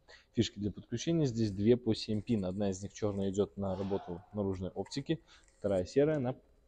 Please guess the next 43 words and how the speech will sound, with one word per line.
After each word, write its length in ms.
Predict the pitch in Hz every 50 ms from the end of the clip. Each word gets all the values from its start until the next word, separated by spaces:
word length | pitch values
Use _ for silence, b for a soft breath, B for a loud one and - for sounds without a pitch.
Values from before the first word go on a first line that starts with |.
| _ _ -
м, 400 | 98 101 104 101 98 95 95 -
оборудование 540 | - 98 95 101 107 110 107 104 101 101 101
внутри, 340 | 104 107 107 104 104 101 92
то 140 | - -
есть 200 | - - - _
на 140 | - 101 95
поддержку 580 | 85 - 101 101 101 110 104 - - - 95 90
температуры 520 | - - 104 - 107 101 - - 95 92
холодильника 480 | - - 98 95 98 95 87 - - 92
на 40 | 90
ходу 520 | - - 101 98 92 87 87 92 - - - b b b b b b b b b
от 180 | 104 95 92 92
двенадцати 440 | 95 98 98 92 92 - - -
вольт, 260 | 113 127 160 170 180 - - - _ _ _ _ _ -
если 240 | 131 120 - 131
вы 80 | 127 120
преждевременно 480 | 123 123 123 127 123 123 120 120 117 113
охладили 360 | 117 - 120 120 117 110 113
его 120 | 107 104
от 80 | 107 107
газа 240 | 113 110 101 107 107
либо 200 | 107 101 107 104
от 60 | -
сети 200 | - - - 107
двести 260 | 101 101 101 - 107
двадцать, 400 | 104 101 101 101 - - - - _ b b b b b b _
и 100 | - 160
также 280 | 156 147 135 131 123 120
на 100 | 113 110
зарядку 360 | 107 110 110 107 101 - 104 95
аккумулятора 520 | - - 107 113 135 151 151 - 139 127
непосредственно 580 | 107 98 - - - - 117 120 - 101 92 95
от 100 | - -
автомобиля. 520 | - - 98 98 98 95 95 82 - - - _ _ B B B
В 60 | - -
случае, 280 | 120 110 - - 104
если 180 | 98 - - 104
на 40 | 101
вашем 240 | 95 - - 95
автомобиле 380 | 92 - 104 98 95 90 92 90
розетка 360 | 87 98 98 101 - - -
тринадцать 420 | - - 196 202 196 98 - - -
пин, 240 | 143 151 175 185